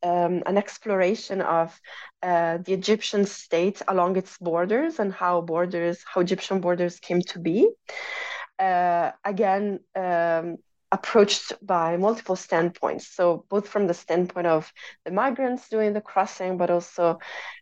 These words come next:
um, the standpoint of, um, of the Egyptian state, uh, sort of, uh, more centrally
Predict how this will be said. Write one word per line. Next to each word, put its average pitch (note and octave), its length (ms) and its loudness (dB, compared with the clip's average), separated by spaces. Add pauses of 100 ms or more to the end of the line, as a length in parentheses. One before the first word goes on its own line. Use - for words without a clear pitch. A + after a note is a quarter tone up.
um, F3 380 0
the F#3+ 60 0
standpoint F3+ 600 0
of, D#3+ 280 2 (240)
um, D#3 480 0 (800)
of E3+ 140 4
the G3 80 2
Egyptian F3+ 480 0
state, F3 640 0
uh, D#3 460 2
sort E3 220 -4
of, - 200 -10 (140)
uh, G#2 180 0
more E3+ 260 2
centrally D3+ 720 0